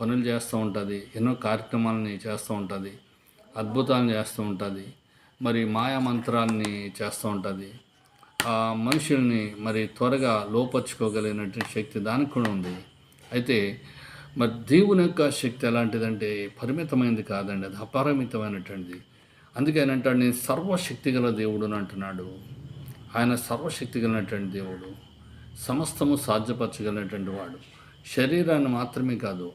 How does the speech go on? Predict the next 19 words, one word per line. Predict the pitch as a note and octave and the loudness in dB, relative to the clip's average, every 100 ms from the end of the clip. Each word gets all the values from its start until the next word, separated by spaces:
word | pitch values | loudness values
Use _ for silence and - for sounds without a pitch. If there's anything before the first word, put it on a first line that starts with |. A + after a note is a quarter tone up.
| - | -6
ఆత్మని | - C#3+ - D3+ C#3+ | -4 -4 0 4 4
కూడా, | B2+ A#2+ G2 F#2+ - - - _ _ _ | 2 -2 -4 -6 -10 -20 -20 _ _ _
ఆ, | A2 G#2+ A2 | -2 0 0
రక్షించగలిగినటువంటి | A2 C#3+ C3+ B2 A2+ A2 G2+ G#2 G2+ | 0 0 2 2 2 2 -2 -4 -2
వాడు | G2 F#2+ F2+ - _ _ _ _ _ _ _ _ _ - _ - | -4 -6 -10 -16 _ _ _ _ _ _ _ _ _ -20 _ -4
ప్రభు | A2 A2+ | 0 0
అయినటువంటి | A2+ G2 G#2+ G2 G2+ G2 G2+ - | -2 -2 -4 -2 -4 -4 -4 -4
యేసుక్రీస్తు. | A2 B2 - G2+ - - F#2+ G#2+ - - - - - _ _ | -2 -4 -4 -8 -8 -10 -10 -10 -14 -20 -20 -20 -20 _ _
కాబట్టి | B2+ C#3 E3 D3 A#2+ | -4 -2 0 0 0
ప్రియులరా, | G2 A#2 B2+ C3+ A#2 G2 G2+ - - - _ _ _ - | 0 0 2 2 0 -4 -8 -14 -20 -20 _ _ _ -2
మరి | A2+ A2+ G#2+ | 0 0 0
రెండు | G#2 A#2 B2 | 0 4 4
వేల | B2+ | 2
సంవత్సరాల | A#2+ C3+ A2 C#3 C3+ | 2 0 0 0 2
క్రితం | A#2+ G2+ G#2 G#2+ | 0 -2 -4 -4
ప్రభు | F#2+ A#2+ A2 | -4 -2 0
అయినటువంటి | B2 A#2+ A2 G#2+ | 2 0 -2 -2
యేసుక్రీస్తు | A2 A#2 B2+ - G#2+ - A#2+ | -2 -2 -4 -4 -6 -4 -4
వారు | G#2 - | -4 -6